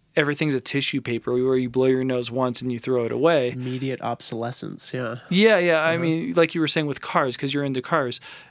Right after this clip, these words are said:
Speaker 1: um, you know, you throw away your car when you're done with it. It, it, so
Speaker 2: Terrible.
Speaker 1: in this era of the, of, um, this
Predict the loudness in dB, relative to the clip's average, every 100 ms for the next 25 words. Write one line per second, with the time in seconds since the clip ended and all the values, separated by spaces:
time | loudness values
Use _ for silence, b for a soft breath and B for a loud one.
0 | B 2 2 -2 _ _ _ _ 0 2
1 | 4 2 0 2 4 4 2 -2 0 0
2 | 2 -2 0 0 0 -2 -4 -4 -4 -2
3 | -2 -2 -4 0 4 4 B -10 -4 2
4 | 4 4 2 2 2 4 2 0 -2 -6
5 | -14 -8 -6 0 0 0 -2 -2 -4 -8
6 | -12 -6 -2 -2 -2